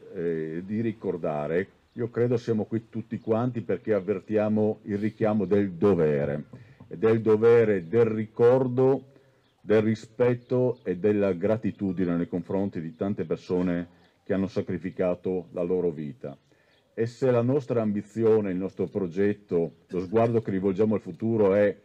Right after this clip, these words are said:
uno sguardo di pacificazione, di riconciliazione nazionale, questa non può avvenire finché pagine di storia sono strappate o non sono raccontate.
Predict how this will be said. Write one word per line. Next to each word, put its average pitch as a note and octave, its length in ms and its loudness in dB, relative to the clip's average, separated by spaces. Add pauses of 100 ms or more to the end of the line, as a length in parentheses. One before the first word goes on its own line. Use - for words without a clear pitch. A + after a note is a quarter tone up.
(300)
uno F2+ 120 -6
sguardo G#2 320 -2
di G2+ 140 -4
pacificazione, A#2+ 1200 0
di G2 200 -2
riconciliazione G#2+ 920 -2
nazionale, F#2 840 -2 (420)
questa B2+ 380 0
non G#2+ 280 -4
può C3 460 2
avvenire G#2 1000 0 (500)
finché A#2 460 -4
pagine G#2 600 -2
di F#2 100 -10
storia A2+ 460 2
sono G2+ 260 -6
strappate G#2 720 -2
o G2 80 0
non F#2 140 -4
sono G2 380 -2
raccontate. E2 920 -6